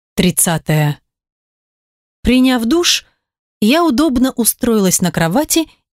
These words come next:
и включила планшет. Как же я давно не читала. Заходя в наш чатик, чуть слышно пробормотала:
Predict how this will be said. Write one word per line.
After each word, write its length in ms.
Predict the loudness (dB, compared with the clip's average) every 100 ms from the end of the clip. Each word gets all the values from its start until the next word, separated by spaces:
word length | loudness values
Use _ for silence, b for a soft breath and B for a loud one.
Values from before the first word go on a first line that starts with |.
| -2
и 120 | -2
включила 640 | -2 0 0 0 0 0
планшет. 760 | 0 0 0 0 0 -2 -6 -14 _ _ _ -4
Как 220 | -2 2
же 120 | 2
я 160 | 2 2
давно 560 | 0 2 2 2 0 0
не 240 | 2 2
читала. 760 | 0 -2 -2 -2 0 -2 -4 -6 _ _ _
Заходя 480 | -2 -2 -2 0 0
в 80 | 0
наш 240 | 0 0
чатик, 560 | -2 -4 -2 -2 -4 -12 _ _
чуть 220 | -4 -2
слышно 440 | 0 0 0 0 -2
пробормотала: 920 | 0 0 2 0 0 0 0 0